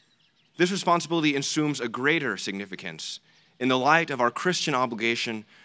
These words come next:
to preach the gospel in and out of season. As our Lord says, "The kingdom of heaven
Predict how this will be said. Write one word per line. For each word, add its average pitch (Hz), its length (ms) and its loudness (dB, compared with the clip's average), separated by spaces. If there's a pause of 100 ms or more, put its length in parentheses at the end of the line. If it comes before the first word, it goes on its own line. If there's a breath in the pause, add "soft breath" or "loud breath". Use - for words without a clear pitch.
(180 soft breath)
to 135 100 0
preach - 320 0
the 147 100 0
gospel 127 600 2
in 110 340 -2 (300 soft breath)
and 143 240 4
out 127 280 4
of 104 120 -6
season. 87 440 -4 (1800 soft breath)
As 127 80 -6
our 131 100 4
Lord 151 260 4
says, 92 520 -4 (720 soft breath)
"The 127 80 -6
kingdom 185 500 2
of 135 100 0
heaven 101 540 0